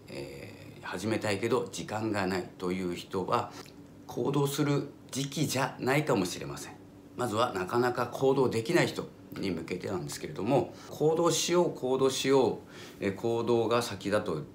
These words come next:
言われてですね、焦ってしまって行動ができない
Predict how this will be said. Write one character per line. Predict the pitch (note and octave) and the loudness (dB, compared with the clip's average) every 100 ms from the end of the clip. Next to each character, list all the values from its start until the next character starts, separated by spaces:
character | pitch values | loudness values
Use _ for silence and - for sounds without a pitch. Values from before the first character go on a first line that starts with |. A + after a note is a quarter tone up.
| - | -10
言 | E2+ | -4
わ | F2 F2+ | 0 2
れ | F#2 | 2
て | F2+ G2 | 2 0
で | D2+ | 0
す | - | -2
ね、 | F2+ F2+ - - - - - | 0 0 -2 -12 -14 -16 -8
焦 | - G2+ - C3+ | -4 -4 2 2
っ | C3+ | 2
て | - - C#3 | -6 -2 0
し | C3+ | 2
ま | B2+ B2+ | 2 2
っ | - | 0
て | - - | 2 2
行 | - C3 | 4 4
動 | B2 A#2 | 4 6
が | G#2+ | 4
で | F#2 | 4
き | F2+ | 2
な | G2+ | 4
い | F2+ | 2